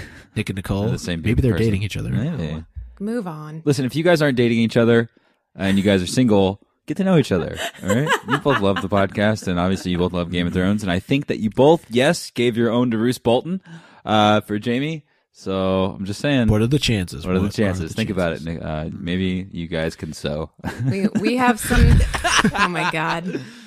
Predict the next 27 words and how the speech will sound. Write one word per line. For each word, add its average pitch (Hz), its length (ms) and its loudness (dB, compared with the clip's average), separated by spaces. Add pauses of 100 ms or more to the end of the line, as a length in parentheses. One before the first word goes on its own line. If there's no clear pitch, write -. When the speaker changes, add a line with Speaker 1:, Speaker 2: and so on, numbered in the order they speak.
(140)
Speaker 3:
We 196 100 -4
have 233 160 0
some 262 180 -2
Speaker 1:
Sorry. 285 160 2
Speaker 3:
Facebook - 260 0
owns, 185 360 -2
don't 196 180 2
we, 254 140 0
Zachary? 285 560 -2 (100)
Speaker 1:
We 107 180 -4
do. 117 380 4
We 101 120 0
have 117 100 2
Speaker 3:
Let's 120 100 0
Speaker 1:
some 107 100 -2
owns 92 60 2 (100)
Speaker 3:
read - 40 0
Speaker 1:
on - 100 2
Speaker 3:
'em. 87 80 -6
Speaker 1:
Facebook. 107 540 0
Uh, 95 160 -2
here's 131 220 0
the - 60 -12
first 160 280 -2
one 85 240 -4 (680)
from 95 180 -2
Facebook, 82 540 -4